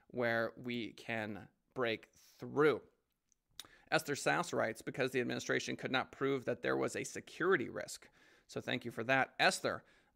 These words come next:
Um, so apparently the administration was not able to prove that TikTok, according to Esther, uh, was a security risk or that they were, um, vulnerable to said security risk. So good stuff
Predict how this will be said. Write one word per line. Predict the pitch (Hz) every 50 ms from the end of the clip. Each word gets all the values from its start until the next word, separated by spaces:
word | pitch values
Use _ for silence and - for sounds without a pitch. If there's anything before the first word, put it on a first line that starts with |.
| -
Um, | 107 107 113 117 117 117 120 117 120 117 110 - -
so | - - - 123
apparently | 113 110 - - - 170 185 170 131 127 113 101 104 123 - _ _ _ _ - _
the | 117 113 113 107
administration | 113 117 120 123 - - 127 123 - - 120
was | 120 113
not | 127 127 120 -
able | 131 120 123
to | 120
prove | 110 - - 139 127 127 123 123 - - - _ _ _ _
that | 123 113 101 -
TikTok, | - 185 170 165 - - - 127 104 107 - - - _ -
according | - - 131 127 123
to | 80
Esther, | 98 120 - - 107 98 - - _ - - _ _ _ - -
uh, | 113 110 107 107 107 107 104 101 104 90 - - -
was | - 127 120 120 117 -
a | 90 117
security | - - 117 - - 160 165 151 135 117
risk | 107 107 104 - -
or | 131 120
that | 113 117 110 -
they | 127 120
were, | 120 117 113 110 87 78 - - _ _ _ _ _ _ -
um, | 117 113 95 95 92 87 78 64 - 117 - - - - - - - - - _ _ _ _ _ _ _ _
vulnerable | 131 120 143 147 156 147 135 127 110 110 107 117 - -
to | - 127
said | 110 - - 117 107 104 - -
security | - - 131 113 - 117 110 110 104
risk. | 107 - - - - - - - _ _ _
So | - - 127 120 113 - - 135
good | - 123 117 -
stuff | - - 123 113 117